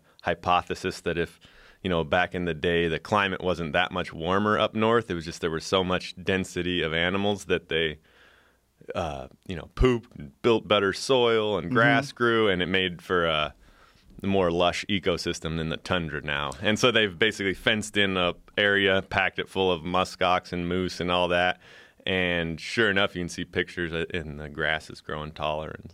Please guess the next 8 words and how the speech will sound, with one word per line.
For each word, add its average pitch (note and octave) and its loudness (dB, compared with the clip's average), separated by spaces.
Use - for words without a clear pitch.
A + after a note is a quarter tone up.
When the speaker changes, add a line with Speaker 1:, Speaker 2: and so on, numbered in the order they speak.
Speaker 1:
you A2 0
know, F2+ 2
like, D2+ -2
Speaker 2:
Mm. E3 2
Speaker 1:
it's, - -8
uh, D2 -4
much E2 -6
more D#2+ -2